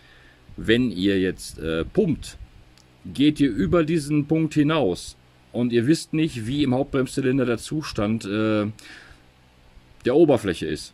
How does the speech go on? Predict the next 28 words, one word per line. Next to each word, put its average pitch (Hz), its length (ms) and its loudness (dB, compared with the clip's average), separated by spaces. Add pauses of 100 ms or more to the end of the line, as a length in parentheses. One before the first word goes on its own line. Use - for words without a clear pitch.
(120)
Es - 180 -8
kann 156 220 0
sein, 131 360 0
wenn 139 240 0
öfter 127 340 -2
mal 135 180 0
ältere 131 300 0
Bremsflüssigkeit 113 680 -2
drin 95 300 -2
war, 101 160 -2
dass 120 160 -4
das 113 160 -8
da 117 80 -2
rostig 95 540 -2
ist. 76 260 -12 (460)
Das 101 140 -6
bedeutet, 131 580 2
ihr 107 260 0
zieht - 540 -8
die, 113 380 0
ähm, 90 640 -2 (1300)
diese 104 200 2
Gummidichtung 120 1160 2
über 127 180 2
das 113 180 -2
schartige, 139 480 -2
rostige 123 480 -2
Zeug 120 480 0